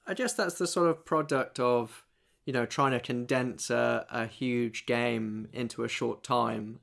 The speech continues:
And, uh, I've seen some people say, "Oh, it's, suffers as a result of the compression," but I don't know, I quite enjoyed having, like, this kind of very fast, uh, run through of all these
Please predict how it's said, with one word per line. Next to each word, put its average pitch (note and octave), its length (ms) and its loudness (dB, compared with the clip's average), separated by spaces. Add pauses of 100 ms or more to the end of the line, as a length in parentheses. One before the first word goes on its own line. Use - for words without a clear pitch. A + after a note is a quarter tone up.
(100)
And, A#2+ 540 0 (680)
uh, A#2 260 4
I've C#3 200 0
seen D3+ 280 2
some C3 420 4 (120)
people A#2 600 0
say, A#2 500 2
"Oh, A#2 220 4
it's, - 520 -6 (300)
suffers B2 520 2
as A#2 140 0
a A#2 280 0
result A#2+ 480 2
of A2+ 100 -4
the A#2+ 100 -2
compression," A#2 720 0
but B2 380 2 (500)
I D3 100 2
don't F3 120 2
know, C#3+ 160 4
I A#2+ 60 4
quite C3+ 260 4
enjoyed C3+ 440 2
having, A#2+ 320 -2
like, A2+ 220 -2
this A#2 200 -2
kind A#2 220 -4
of - 280 -8 (460)
very C3 380 6
fast, - 720 2 (640)
uh, A#2 380 2
run C3 380 2
through B2+ 440 2
of A#2 140 0
all B2 140 2
these A#2+ 640 -2